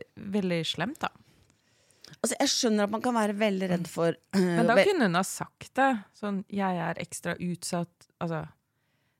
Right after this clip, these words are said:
Speaker 1: det er jo, hvis du har en, hvis du har, eh, en svakhet, da, i lungene,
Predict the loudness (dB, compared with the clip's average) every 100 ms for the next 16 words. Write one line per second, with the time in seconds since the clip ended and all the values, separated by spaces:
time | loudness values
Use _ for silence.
0 | _ 0 2 0 -2 -4 -4 -2 -2 -2
1 | -4 -8 -8 -6 -4 -2 -2 -4 -8 _
2 | -18 -10 -8 -6 -8 -10 -12 -14 -12 -8
3 | -8 -6 -4 -4 -4 -4 -4 -6 -8 _
4 | -4 0 0 0 -2